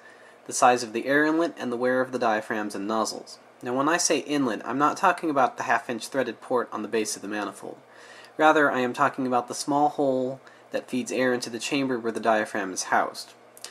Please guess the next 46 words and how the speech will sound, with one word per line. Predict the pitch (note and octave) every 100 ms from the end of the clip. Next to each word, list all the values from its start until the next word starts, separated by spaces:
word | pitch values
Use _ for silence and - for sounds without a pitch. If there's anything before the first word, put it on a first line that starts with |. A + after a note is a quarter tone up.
| - -
The | -
purpose | - C4 C4 -
of | D#3+
the | D3+
inlet | C3+ C3 C3+ -
is | -
to | C3+
meter | C#3+ D#3 D#3
the | C#3+
airflow | - C3+ C3+ - A#2
going | A#2 B2 A#2
into | A2+ A2
the | G#2+
chamber | - C#3+ B2+ G#2
so | - A2+
that | A2+ A2
the | A2+
diaphragm | B2 B2+ B2+ C3+ B2+ B2
receives | A2 B2+ A#2 A2
a |
constant, | - - B2+ C#3 - D3
even | C3 B2 B2+
flow | - A#2 A2
of | G#2+
air. | - G2+ - - - - - - -
Where | B2 A#2+
is | A2+ C3+ C3+
the | F3+ D#3
inlet? | F#3+ A3+ F4+ - - - - - - - - - - - - - G4+ G4+ - - - - - - -
On | C3 C#3
Leslie | D3+ D3+ D3
Typhon | D3 D#3 D3 F3+ F3
series | - F3+ F3+
horns, | - G3 G3 F#3+
the | - -
inlet | C#3 D#3+ A#2+
is | A#2+
cast | - C#3 - C#3+
into | C3
the | A2+
base | G#2+ B2+ B2+
just | - A#2+ -
above | C3 A#2+ A2+
the |
pipe | - A2+ -
threads. | - - - - -